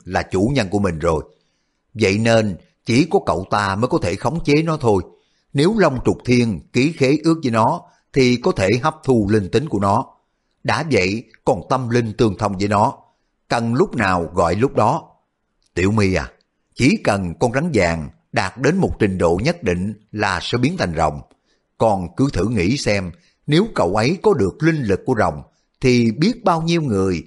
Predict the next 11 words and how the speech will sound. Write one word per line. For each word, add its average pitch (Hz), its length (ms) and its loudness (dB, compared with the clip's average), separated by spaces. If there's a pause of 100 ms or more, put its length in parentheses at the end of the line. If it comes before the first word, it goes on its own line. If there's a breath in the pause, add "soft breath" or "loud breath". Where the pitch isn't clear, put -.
(140)
sẽ - 180 -4
ngưỡng 117 300 2
mộ 90 280 0
ghen 135 220 0
tị 90 180 -2
đây. 135 220 -2 (1040)
Lời 113 300 2
giải 110 300 0
thích 240 200 0
của 139 120 2
ông 107 220 0